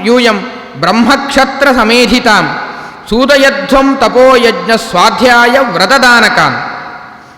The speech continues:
ವಿಷ್ಣುರ್ದ್ವಿಜ ಕ್ರಿಯಾಮೂಲೋ ಯಜ್ಞೋ ಧರ್ಮಮಯಃ ಪುಮಾನ್ ದೇವರ್ಷಿ ಪಿತೃಭೂತಾನಾಂ ಧರ್ಮಸ್ಯ ಚ ಪರಾಯಣಂ ಯತ್ರ ಯತ್ರ ದ್ವಿಜಾಗಾವೋ ವೇದ ವರ್ಣಾಶ್ರಮ ಕ್ರಿಯಾ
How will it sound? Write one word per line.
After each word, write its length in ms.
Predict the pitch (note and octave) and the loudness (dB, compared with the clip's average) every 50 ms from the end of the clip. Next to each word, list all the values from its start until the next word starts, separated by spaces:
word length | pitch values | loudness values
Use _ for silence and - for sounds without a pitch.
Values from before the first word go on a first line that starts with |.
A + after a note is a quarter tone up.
| - - D#3+ | -14 -6 -4
ವಿಷ್ಣುರ್ದ್ವಿಜ 640 | A#3 A#3+ B3 A#3+ - D4+ D4 B3 G3+ F#3 G#3 A3 B3+ C4 | -4 -4 -4 -4 -4 -4 -4 -4 -2 -4 -2 0 0 -2
ಕ್ರಿಯಾಮೂಲೋ 960 | C4 - A3 G#3+ A3+ B3 B3 B3 A#3+ A#3+ A#3 A#3 A3+ A3+ G#3+ A3 A#3 B3 | -2 -2 -2 0 2 2 2 4 2 2 2 2 0 2 2 2 2 2
ಯಜ್ಞೋ 500 | B3+ - F#3 G3 F3+ - A#3 B3+ B3+ C4 | 2 0 0 -2 -2 -2 0 0 2 2
ಧರ್ಮಮಯಃ 600 | A3+ G#3 G#3 G#3+ A#3+ B3+ C4+ C4+ C4 B3+ B3 B3 | 2 2 0 0 2 2 2 2 2 2 2 2
ಪುಮಾನ್ 520 | A#3+ B3 - - A3+ G#3 G3+ F#3 E3+ D3+ C3 - - - - - - - C3+ | 0 -2 -2 -2 0 0 2 0 0 -2 -4 -6 -10 -12 -14 -14 -14 -6 -2
ದೇವರ್ಷಿ 520 | E3+ G3+ A#3+ C4 C4+ C4 B3+ - - C4+ | 0 0 2 2 4 4 2 2 0 -2
ಪಿತೃಭೂತಾನಾಂ 1040 | - A3 A#3 C4+ C#4 C4+ A3 A#3 A#3+ A#3+ A#3+ A#3+ A3 G#3+ G#3 G3+ G3 F#3+ F#3 F3+ D#3+ E3 | -4 -4 -2 0 0 2 2 4 2 2 4 2 2 2 2 2 0 0 0 -2 -2 -2
ಧರ್ಮಸ್ಯ 540 | F3+ F#3+ G#3+ A3 A#3 A#3 A3+ - - C4+ C4 | -2 -2 0 0 -2 -2 -2 -2 -2 -2 0
ಚ 60 | C#4 | 0
ಪರಾಯಣಂ 640 | C#4+ C4 A#3 G#3+ G#3 G3+ F#3+ E3+ D3+ C#3+ C#3 C3 G#2+ - - - - - - - - - - - - - - - - | 0 0 2 2 2 2 2 2 0 0 -2 -4 -6 -8 -12 -12 -14 -16 -16 -18 -20 -20 -20 -20 -20 -20 -16 -6 -4
ಯತ್ರ 280 | G3 G#3 - - C4 B3+ | -4 -4 -2 -2 0 2
ಯತ್ರ 340 | A#3 A#3 A#3+ A#3+ - - C4 C4+ G#3+ F3 | 2 2 0 -2 -2 0 0 0 0 -2
ದ್ವಿಜಾಗಾವೋ 840 | D#3+ F3+ F3+ A3+ A#3+ A#3+ A#3 A3+ A#3 A3 A3 G#3+ G#3 G#3+ G#3 G3+ | -6 -2 0 2 2 2 2 2 2 2 2 2 2 0 0 0
ವೇದ 240 | E3+ E3+ F#3+ A3 A3+ A#3+ A#3 A#3 | 0 0 0 0 2 2 2 2
ವರ್ಣಾಶ್ರಮ 580 | G#3+ F3+ E3+ G3+ A#3 B3+ C4 B3+ B3+ B3+ B3+ B3 A#3+ | 2 2 2 2 2 2 2 0 0 0 0 0 0
ಕ್ರಿಯಾ 360 | A3+ - - G#3+ G#3 G#3 G3+ | -2 -2 -4 -2 0 2 2